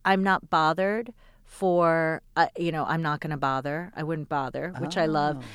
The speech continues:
Speaker 1: And they say, "put paid to it." You know,
Speaker 2: What does that mean?
Speaker 1: it means stopped it. Uh,
Speaker 2: Oh.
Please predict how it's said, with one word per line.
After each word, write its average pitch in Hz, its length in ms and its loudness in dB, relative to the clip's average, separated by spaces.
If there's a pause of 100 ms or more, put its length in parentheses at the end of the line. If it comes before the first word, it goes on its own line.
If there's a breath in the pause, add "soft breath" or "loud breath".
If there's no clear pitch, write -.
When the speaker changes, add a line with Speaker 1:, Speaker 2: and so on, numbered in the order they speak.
(200 loud breath)
Speaker 1:
And 185 140 2
they 196 80 4
say, 185 200 0
"put - 400 -2
paid 175 440 -4
to 220 220 -2
it." 247 220 0 (300)
You 180 120 0
know, 160 320 4
Speaker 2:
What 127 140 0
does 127 120 -4
that 117 160 0
mean? 104 320 -4
Speaker 1:
it 196 180 4
means 175 560 -2 (280)
stopped - 480 2
it. 175 200 0 (380)
Uh, 139 380 0
Speaker 2:
Oh. - 40 -12